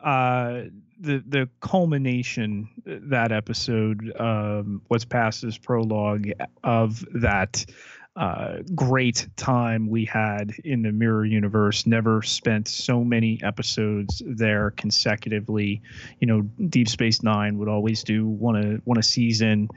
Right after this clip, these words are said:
Uh, it had been some time since we'd been back there with Enterprise, which, which brought you into Enterprise. What's Past is Prologue, Matt. Um, so yeah, I, I, I would put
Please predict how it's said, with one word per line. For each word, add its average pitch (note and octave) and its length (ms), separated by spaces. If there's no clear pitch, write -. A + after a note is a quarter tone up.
Uh, A2 340
it B2+ 120
had A#2 120
been A#2 180
some A#2 260
time A#2+ 520
since - 680
we'd A#2 280
been B2 200
back A#2+ 340
there B2+ 260
with A#2 160
Enterprise, C#3 680
which, G#2 400
which - 240
brought G2+ 260
you G#2 200
into D#3 260
Enterprise. B2 840
What's A2+ 220
Past A2+ 400
is B2 100
Prologue, A#2 640
Matt. A2 320
Um, A#2 720
so D3+ 240
yeah, C3+ 480
I, C#3 560
I, B2 320
I C#3 180
would D3 180
put D#3+ 240